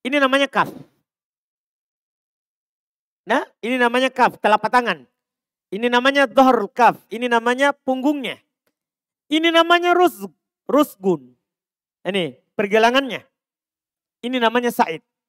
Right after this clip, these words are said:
Dia, ini telapak tangan kan, ini sa'id. Jadi beliau letakkan ini, tangan kanannya ini di atas punggungnya ini. Kemudian menutupi pergelangannya dan sa'idnya. Kan jarinya sampai di sini.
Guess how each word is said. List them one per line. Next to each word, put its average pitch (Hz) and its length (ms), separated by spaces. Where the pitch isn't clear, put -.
Dia, 170 400
ini 196 160
telapak 196 380
tangan 214 260
kan, 277 140
ini 214 160
sa'id. - 240
Jadi 302 240
beliau 381 220
letakkan 285 580
ini, 269 320
tangan 247 400
kanannya 262 480
ini 349 140
di 240 100
atas 220 240
punggungnya 247 480
ini. 156 160
Kemudian 320 400
menutupi 302 640
pergelangannya 233 800
dan 262 320
sa'idnya. 196 640
Kan 262 160
jarinya 214 320
sampai 165 320
di 147 80
sini. - 200